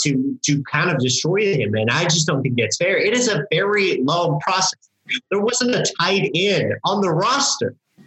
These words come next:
Like, uh, something as simple, as simple as that, there wasn't a single tight end on the roster. Like,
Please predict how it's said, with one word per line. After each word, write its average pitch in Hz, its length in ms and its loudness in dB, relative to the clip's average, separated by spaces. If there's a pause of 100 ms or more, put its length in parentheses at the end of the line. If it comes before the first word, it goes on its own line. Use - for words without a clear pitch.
(360)
Like, 208 160 0
uh, 165 440 0
something 240 560 0
as - 200 2
simple, 220 380 0
as - 140 0
simple 226 300 2
as 156 140 0
that, 220 260 0
there 202 120 0
wasn't 226 280 2
a 208 40 2
single 233 340 0
tight 226 260 0
end 226 120 2
on 220 120 0
the 151 100 0
roster. 208 540 -2
Like, 131 220 0